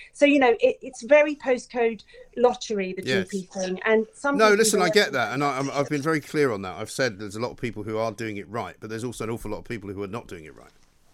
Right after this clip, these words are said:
Speaker 1: I agree. No, I agree, Mike.
Speaker 2: So what do you think is the end game here then, Doctor Renee? Because they're having this cabinet meeting today, uh, which seems to me to be a complete and utter waste of time, because if they can't decide what they're gonna do until five days before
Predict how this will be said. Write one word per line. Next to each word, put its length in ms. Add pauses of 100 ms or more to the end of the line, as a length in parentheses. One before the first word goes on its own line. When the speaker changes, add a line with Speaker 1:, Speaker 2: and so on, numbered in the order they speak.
(200)
Speaker 1:
I 120
agree. 280 (160)
No, 140
I 100
agree, 300
Mike. 400 (260)
Speaker 2:
So 240
what 160
do 60
you 40
think 220
is 140
the 160
end 180
game 260
here 200
then, 200 (120)
Doctor 260
Renee? 320
Because 340
they're 140
having 160
this 100
cabinet 360
meeting 260
today, 340 (320)
uh, 180
which 200
seems 240
to 80
me 140
to 40
be 100
a 40
complete 220
and 100
utter 140
waste 260
of 80
time, 240
because 240
if 80
they 100
can't 300
decide 420
what 140
they're 80
gonna 180
do 220
until 240
five 320
days 220
before 400